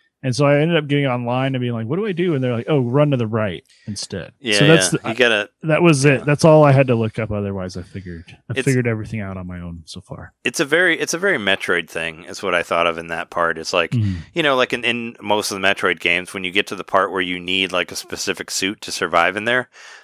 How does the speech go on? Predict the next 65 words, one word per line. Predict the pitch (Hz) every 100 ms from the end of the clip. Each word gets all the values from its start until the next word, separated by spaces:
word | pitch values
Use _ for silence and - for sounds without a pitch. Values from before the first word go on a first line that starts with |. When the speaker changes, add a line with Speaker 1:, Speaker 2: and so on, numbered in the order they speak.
| -
Speaker 2:
you | 107
have | 123 -
to | 104
run | 104 95
through | 90 104
it | 95
really | 95 87
quick | 82 95 82
to | -
get | 87 85
to | 87
the | 85
next | 85 -
part | - 78
to | -
get | 82
the | -
suit. | - -
So | 113
Speaker 1:
Mm. |
Speaker 2:
that's | 107 92
kinda | 95 107 92
what | 95
I | 90 87 - - _
thought | - 104 92
of | 87
there. | 78 87 85
So | 90
it's | 87
like, | 90
all | 110
right, | 107 92
I | 98
need | 101 101
Speaker 1:
So | 247
that |
was | 330 262
in | 160
Breath | 156 170
of | 127
the |
Speaker 2:
Yeah. | 95
Speaker 1:
Wild | 147 131 104
as | 101
well. | 123 120 107 104 -
Speaker 2:
It's | -
like, | 113
Speaker 1:
Like, | 117
Speaker 2:
I |
need | 139
to | 139
get | 120
Speaker 1:
the | 123
Speaker 2:
through | 127
Speaker 1:
armor | 131 131 104
Speaker 2:
here. | 101 95
Speaker 1:
that |
was | 127 101
Speaker 2:
Yeah. | 85 82
Speaker 1:
heat |
resistant, | 131 131 127 113
you | 113 117
had | 113 110
to, | 104
Speaker 2:
Yeah. | 101 92